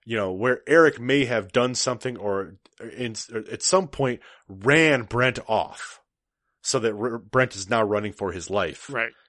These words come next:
Speaker 1: You know, uh, w-, you don't get to see that. And it kinda bothers me that you don't, because
Speaker 2: <laughs>
Speaker 1: I feel like the tone that they set when he punches the mirror,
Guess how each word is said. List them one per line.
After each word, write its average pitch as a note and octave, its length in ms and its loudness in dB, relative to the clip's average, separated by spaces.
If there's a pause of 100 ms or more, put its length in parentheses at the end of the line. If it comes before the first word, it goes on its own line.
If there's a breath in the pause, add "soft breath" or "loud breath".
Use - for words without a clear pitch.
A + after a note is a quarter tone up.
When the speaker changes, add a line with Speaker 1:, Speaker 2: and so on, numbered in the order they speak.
Speaker 1:
You G#2 100 -8
know, F#2 300 -6 (120)
uh, A2 60 -6
w-, G#2 320 -10
you A#2 240 -4
don't C3 220 2
get A2 140 -8
to - 60 -10
see G2+ 220 -4
that. F2+ 160 -4
And G#2+ 100 -8
it C3 140 -6
kinda F3 220 2
bothers A2+ 480 -2
me A2+ 120 -4
that G2+ 120 -10
you G2 140 -10
don't, G#2+ 200 -4
because G#2 380 -4 (160)
Speaker 2:
<laughs> - 160 -20
Speaker 1:
I D3 100 -4
feel G#3+ 380 4
like C#3 280 6
the A#2+ 100 -2
tone D3+ 340 2
that C3 140 -2
they A2+ 120 0
set - 360 0
when A2 220 -2
he G#2+ 140 -10
punches D#3+ 400 0
the C#3+ 80 -6
mirror, C#3+ 360 4